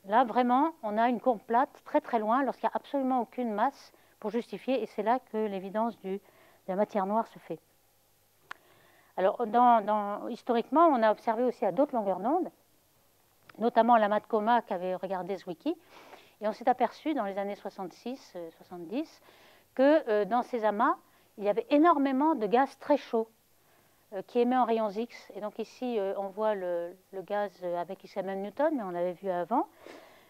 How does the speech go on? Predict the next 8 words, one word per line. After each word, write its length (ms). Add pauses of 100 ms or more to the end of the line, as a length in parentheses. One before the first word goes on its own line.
(140)
Euh, 240 (560)
qu'est-ce 220
que 80
c'est 180
que 40
ce, 460
ce 180
gaz, 400